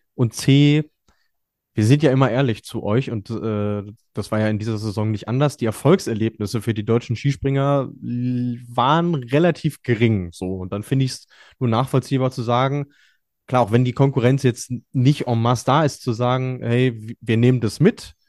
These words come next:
äh, wir stabilisieren unsere Sprünge und erzielen nebenbei noch tolle Ergebnisse.“ Finde ich total nachvollziehbar, dass man das so macht. Hätte ich als Bundestrainer wahrscheinlich auch so gemacht, ja.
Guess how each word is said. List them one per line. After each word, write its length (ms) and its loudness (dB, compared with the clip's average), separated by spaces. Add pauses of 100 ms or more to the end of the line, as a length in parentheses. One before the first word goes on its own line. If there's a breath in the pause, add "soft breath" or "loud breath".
(420)
äh, 220 0
wir 100 0
stabilisieren 680 0
unsere 300 0
Sprünge 480 0
und 420 0 (320)
erzielen 420 0
nebenbei 420 0
noch 140 -6
tolle 240 -2
Ergebnisse.“ 580 -8
Finde 180 0
ich 60 -8
total 340 0
nachvollziehbar, 560 -6
dass 160 -8
man 120 -8
das 120 -8
so 80 -12
macht. 240 -4 (460 soft breath)
Hätte 200 2
ich 180 2
als 140 0
Bundestrainer 580 0
wahrscheinlich 480 0
auch 140 -6
so 160 -10
gemacht, 360 -12
ja. 80 -10